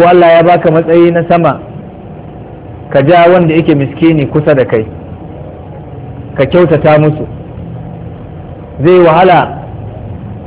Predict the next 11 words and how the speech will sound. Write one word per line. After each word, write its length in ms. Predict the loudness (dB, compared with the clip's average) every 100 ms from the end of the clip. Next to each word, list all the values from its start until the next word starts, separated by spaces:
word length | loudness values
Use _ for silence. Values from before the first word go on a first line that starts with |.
| -6
musamman 600 | 0 2 4 4 2 -2 -10 -16 -16 -16 -16 -16 -16 -14 -14 -14 -16 -16 -12 0
a 120 | 4
rayuwa 420 | 6 6 6 4
irin 240 | 4 4 4
wadda 220 | 4 2
muke 240 | 2 2
yi 340 | 4 4 4 0 -8 -2
a 100 | 2
da 240 | 4 4 4
kenan 300 | 2 4
zan 100 | 2